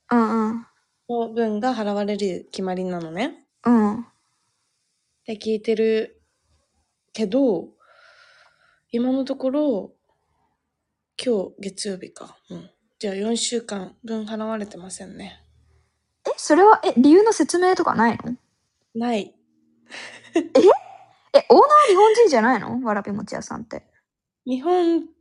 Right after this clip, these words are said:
Speaker 2: と韓国のハーフの方かな。
Speaker 1: え、どういうこと？
Speaker 2: どういうことなのよ。で、私たちもさすがに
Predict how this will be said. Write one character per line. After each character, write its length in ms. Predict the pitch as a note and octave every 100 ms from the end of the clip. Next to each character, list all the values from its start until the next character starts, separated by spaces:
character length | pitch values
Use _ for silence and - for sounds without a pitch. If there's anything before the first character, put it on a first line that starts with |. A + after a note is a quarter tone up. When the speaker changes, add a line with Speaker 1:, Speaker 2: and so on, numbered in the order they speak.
| _ _
Speaker 2:
と 580 | - E4 D4+ A3 - - _ _ _ _ _ _
韓 240 | - A3 G#3
国 280 | - G3+
の 60 | F#3+
ハ 160 | F#3+ F#3+
ー 40 |
フ 120 | F#3
の 80 | F3+
方 240 | - -
か 120 | - G3+
な。 140 | A3+ _ _ _ _ _ _ _ _ _ _ _ _ _ _ _ _ A#3
Speaker 1:
え、 40 | E4+ _
ど 100 | G#3
う 120 | A3
い 20 |
う 40 | G#4+ D#5+
こ 140 | - C#5
と？ 100 | - _ _ _ _ _ _ _ _ _ _ _ _
Speaker 2:
ど 100 | A3
う 40 | A3
い 100 | D4
う 60 |
こ 120 | F#4
と 100 | F#4+
な 140 | E4+ A3
の 60 |
よ。 260 | E3+ F3 G3+ _ _ _ _ _ _ _ -
で、 260 | B3+ G#3
私 260 | - C#4+ C#4+
た 120 | B3+
ち 140 | -
も 240 | G#3 G#3 G#3+
さ 140 | G#3+
す 160 | G#3+ A#3+
が 120 | B3+
に 440 | C4+ C#4+ A3 F3+